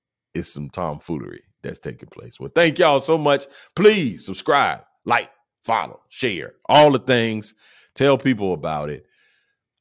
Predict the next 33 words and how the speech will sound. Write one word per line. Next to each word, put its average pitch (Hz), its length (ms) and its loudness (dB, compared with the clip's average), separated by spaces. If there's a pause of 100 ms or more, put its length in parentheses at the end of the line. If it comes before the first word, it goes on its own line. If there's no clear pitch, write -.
(140)
Uh, 73 140 -10
let 147 240 2
me 151 160 2
know, 104 480 0
again, 95 420 -2
if - 140 -12
you 101 60 -4
wanna 113 180 -2
talk 113 300 -2
to 110 120 -4
me, 104 280 -2
you 104 120 0
have 85 140 -4
questions, 101 800 -2
you 87 80 -4
have, 73 360 -6 (680)
uh, - 140 -20 (280)
something 104 360 -6
that 87 180 -8
you 131 60 2
would 110 160 0
like 101 160 0
to 82 80 -12
share 117 460 0
about 101 400 -2 (120)
how 101 140 -4
the 90 60 -6
podcast 104 560 0
has 101 200 -6
been 80 180 -12
helpful - 380 -4
to 62 60 -12
you, 131 500 2